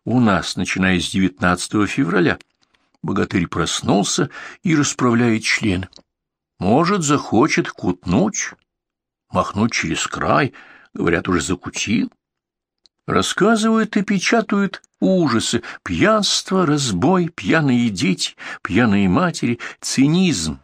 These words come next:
нищета, бесчестность, безбожие. Соображают иные, серьёзные, но несколько торопливые люди, и соображают по фактам, что если продолжится такой кутёж ещё хоть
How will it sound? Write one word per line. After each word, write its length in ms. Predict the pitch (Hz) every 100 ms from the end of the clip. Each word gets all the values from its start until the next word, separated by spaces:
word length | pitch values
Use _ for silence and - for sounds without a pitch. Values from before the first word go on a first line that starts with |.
| -
нищета, 840 | 95 113 - - 117 - 151 147 95
бесчестность, 1120 | 90 123 143 - - 214 175 - - - -
безбожие. 680 | 90 131 101 101 175 107 87 _ _ _ _ _ _ _ _ - _ _ _ _ _ _ _ _
Соображают 1000 | - - 95 113 120 123 202 151 147 -
иные, 540 | 147 120 104 90 87 - _
серьёзные, 960 | - - 120 107 110 98 82 92 92 - _ _
но 140 | - 101
несколько 500 | 101 101 - - 101
торопливые 720 | - 110 113 127 131 160 185
люди, 340 | 175 95 90 - -
и 80 | -
соображают 760 | 95 - 90 90 85 151 151 - _
по 220 | - 147
фактам, 640 | 143 - - 107 - - 90
что 160 | -
если 360 | 98 95 - - - -
продолжится 840 | - 101 92 135 196 202 214 -
такой 340 | 185 202 214 208
кутёж 720 | - 202 196 - 196 - - _ _
ещё 320 | 78 - 165
хоть 160 | 143